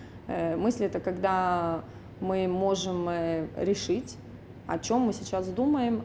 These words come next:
а не так, э, поп-, идти за мыслью и, э, отвлекаться от того, чем мы заняты. Да, например, если человек, э, находится на работе, и у него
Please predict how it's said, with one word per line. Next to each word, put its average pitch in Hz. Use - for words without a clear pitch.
а 170
не 190
так, 160
э, 175
поп-, 180
идти 202
за 190
мыслью 220
и, 180
э, 170
отвлекаться 185
от 175
того, 185
чем 180
мы 185
заняты. 170
Да, 190
например, 180
если 170
человек, 175
э, 156
находится 175
на 165
работе, 170
и -
у 165
него 175